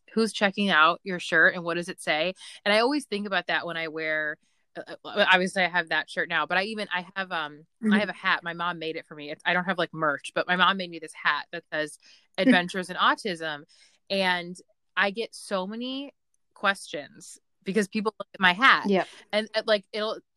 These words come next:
Speaker 1: I'll be, like, standing in line at the grocery store and have my hat on, and someone's like, "Oh, I have a, a, a, a granddaughter who's autistic," or it, like, it just, it, it starts these
Speaker 2: Yeah.
Speaker 1: conversations. And I think that's the kind of stuff that we need, because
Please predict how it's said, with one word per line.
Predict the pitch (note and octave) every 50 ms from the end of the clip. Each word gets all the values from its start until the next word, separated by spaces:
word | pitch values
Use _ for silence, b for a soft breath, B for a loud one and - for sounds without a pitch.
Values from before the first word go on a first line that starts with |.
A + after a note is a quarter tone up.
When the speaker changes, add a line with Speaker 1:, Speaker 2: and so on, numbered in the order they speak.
| _ -
Speaker 1:
I'll | D3+ - - G3 G#3+ G#3
be, | A#3 A3+ G#3+
like, | G#3 G3 F#3+
standing | - - G#3 G3 G3 G3+
in | G3 F#3+
line | F#3 F3+ F3
at | F3 E3+
the | E3
grocery | - F3 E3+ F3+ - G3
store | F3 - F3+ D#3 -
and | - E3+
have | F3+ F3+ F3
my | F3 E3+
hat | E3 D#3+ D3 D3
on, | D#3+ E3+ F3 F#3 G3+ G#3+ A3 B B B B B B B
and | G3+ G#3 G3
someone's | - A3+ A3 A#3 A#3 A3
like, | A#3 A3+ G#3+ - -
"Oh, | C4+ D#4+ G4+ F#4+ C4+ F#3+ E3 D#3+ - - _ _ _ _ _ _ _ _ _ -
I | A3+ A#3+
have | C4 - G3 -
a, | D4+ D4 B3 _ _ _ _ A3 -
a, | B3+ B3+ A#3+ - -
a, | B3+ A#3 A3 -
a | B3+ A#3+ A3 A3 - _
granddaughter | - C#4+ E4 G4+ F#4+ E4 B3+ A3 G3 F3+
who's | F#3 G3 G3 F#3
autistic," | F3 F3 - F#3+ E3+ - - E3 D3 - -
or | F#3 G3+ E3
it, | A#3 B3+ B3+
like, | C4 C4 C4+
it | C#4+ A#3
just, | - D4+ D4 - -
it, | - A#3+ G3 - _ - A3 - -
it | A#3 A3 - _ _ _ -
starts | A#3 A#3 B3 B3+ -
these | C4 A#3 -
Speaker 2:
Yeah. | - G3+ G3
Speaker 1:
conversations. | G#3+ A#3+ C4+ C4 F#3+ E3 F3+ - - A#3 A#3+ B3 B3+ B3+ A#3 -
And | G3 F#3+
I | F3+ F#3
think | G3 - G#3+ G3+ G3 F#3+ - _ _ _ _ _ _ _ _ _ -
that's | E3 F#3+ F3 E3+ F#3 F#3 - -
the | - G#3+
kind | G3 A3 G#3+ G3
of | F#3
stuff | - - E3+ -
that | - E3 - -
we | E3+ E3
need, | D#3+ D#3+ D#3+ D3+ D3+ E3+ G3 G#3
because | F#3+ F#3 F#3 - F#3 E3+ E3 D#3 -